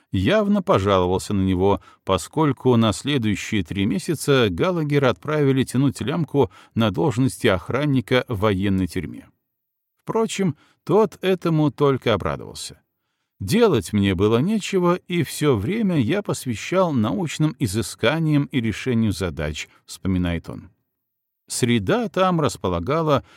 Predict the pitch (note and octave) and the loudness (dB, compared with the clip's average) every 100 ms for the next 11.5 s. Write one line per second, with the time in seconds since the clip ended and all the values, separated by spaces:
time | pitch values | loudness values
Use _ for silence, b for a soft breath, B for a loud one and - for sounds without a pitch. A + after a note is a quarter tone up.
0 | b - C#3+ C#3 A#2 C#3+ D3+ C3+ - A2 | b -2 0 2 2 2 2 -2 -2 0
1 | F#2 F2+ E3+ - A#2+ E3+ F#3+ C3 C3+ B2+ | 0 -2 -4 -4 -4 -2 -2 -2 0 -2
2 | A2 D#3 C3 B2+ A2+ G2 G2 A2+ A2 F#2+ | 0 0 4 4 4 0 0 0 0 -6
3 | - - F2+ - B B - - F#2 C#3 | -10 -6 -6 -6 B B -10 -4 -2 -2
4 | D3 A#2 - E2 G#2+ B2 - F2+ G2+ F#2 | 0 -2 -4 0 0 0 -4 -2 0 0
5 | F2 E2+ D#2 - E2 E2 - - - - | -2 -6 -6 -8 -8 -10 -10 -14 -16 -18
6 | - - _ _ _ _ _ _ _ _ | -18 -20 _ _ _ _ _ _ _ _
7 | _ _ _ _ _ F#3 G#3 G3 G3 D3 | _ _ _ _ _ -2 2 4 4 2
8 | C#3+ F#3+ D#3+ D3 D3 - F#3+ A2+ - - | 2 2 2 -2 -4 0 0 0 -4 -4
9 | G2 - - C#3+ A#2 B2 - D3 C#3+ - | -4 -4 -2 0 0 -2 -4 -2 -2 -2
10 | C3 B2+ G#2 G#2 A2+ B2 A2+ A2 - G2+ | -2 2 2 2 2 4 4 2 0 -4
11 | A2 E3 C3+ B2 G#2+ | -2 0 2 4 2